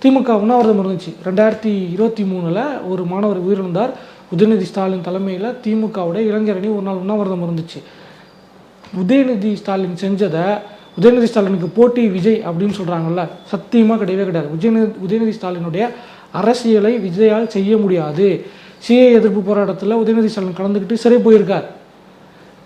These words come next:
நீட்டுக்காக ஒரு நாள் உண்ணாவிரதம் இருந்தார் பொது இடத்துல. அதிமுக செய்யும்,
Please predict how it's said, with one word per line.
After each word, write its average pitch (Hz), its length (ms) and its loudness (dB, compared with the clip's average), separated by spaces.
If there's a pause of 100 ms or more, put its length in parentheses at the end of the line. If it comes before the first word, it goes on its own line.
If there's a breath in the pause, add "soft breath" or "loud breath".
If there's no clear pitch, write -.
(160)
நீட்டுக்காக 214 420 2
ஒரு 233 160 6
நாள் 233 140 4
உண்ணாவிரதம் 226 480 2
இருந்தார் 190 320 -4
பொது 208 260 2
இடத்துல. 185 280 -4 (340 loud breath)
அதிமுக 214 420 2
செய்யும், 208 380 0